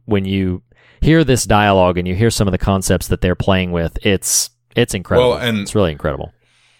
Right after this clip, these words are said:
Speaker 2: And, you know, I, I feel like this s-,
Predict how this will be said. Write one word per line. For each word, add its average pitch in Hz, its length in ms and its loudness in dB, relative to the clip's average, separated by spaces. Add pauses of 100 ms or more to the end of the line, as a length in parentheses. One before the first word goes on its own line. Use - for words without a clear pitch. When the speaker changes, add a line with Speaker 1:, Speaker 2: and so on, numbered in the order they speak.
(360)
Speaker 2:
And, 95 640 -2 (680)
you 98 100 -10
know, 76 420 -8
I, 92 160 -10
I 104 80 -6
feel 113 200 0
like 82 280 -2
this 87 560 -2
s-, - 460 -6